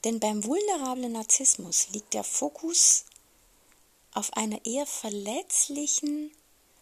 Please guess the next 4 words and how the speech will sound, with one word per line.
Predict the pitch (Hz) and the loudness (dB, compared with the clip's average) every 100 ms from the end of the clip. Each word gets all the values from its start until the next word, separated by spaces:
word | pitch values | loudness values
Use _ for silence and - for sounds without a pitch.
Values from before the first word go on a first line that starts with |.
| _ _ - | _ _ -6
unsicheren | 254 285 320 302 277 269 247 240 226 220 226 220 _ _ _ - | 0 2 4 2 2 -2 -6 -8 -8 -6 -6 -10 _ _ _ -18
und | - 190 - - | -12 -10 -10 -4
ängstlichen | 202 208 214 - - 196 - 190 | -2 0 2 0 0 -4 -4 -2
Seite | 180 - 170 175 - - 175 | 0 0 0 -8 -8 -8 -10